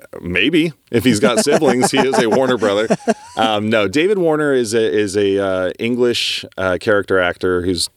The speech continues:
Speaker 1: just been in a ton of things. But where he hit my life, uh, the most was, uh, two spots. He played, uh, the, oh, oops, I don't remember his name, and I could have looked it up, but I didn't.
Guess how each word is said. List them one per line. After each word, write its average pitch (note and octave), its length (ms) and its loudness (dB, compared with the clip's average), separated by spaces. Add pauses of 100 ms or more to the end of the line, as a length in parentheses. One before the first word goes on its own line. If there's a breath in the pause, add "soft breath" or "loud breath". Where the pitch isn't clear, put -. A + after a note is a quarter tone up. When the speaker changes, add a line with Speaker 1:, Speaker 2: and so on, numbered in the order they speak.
(120)
Speaker 1:
just - 320 -2
been G2 160 2
in F2+ 80 -4
a E2 120 -4
ton - 280 -2
of G#2+ 100 0
things. F2+ 360 -2
But E3 320 0 (540)
where A2+ 200 2
he D#3 240 0
hit D3 140 0
my A#2 180 0
life, G2 640 -2 (400)
uh, F#2+ 240 2
the F2+ 120 -2
most G2 460 -2
was, F#2 540 -2 (220)
uh, F2 200 0
two F3+ 240 -2
spots. - 380 -4 (340 soft breath)
He C#3 220 0
played, C3 480 2
uh, G#2 520 0
the, G2+ 460 -2 (160)
oh, E2+ 240 -2 (260)
oops, F2 300 -2
I E2 80 2
don't E2+ 120 -2
remember E2 440 -2 (140)
his D#2 200 -6
name, D#2+ 280 -6
and - 120 -10
I E2 220 -4 (200)
could G2 120 -2
have E2 100 -4
looked E2+ 220 -2
it E2+ 60 -2
up, F2 160 -2
but E2 80 -4
I D2 80 -2
didn't. G2+ 400 -4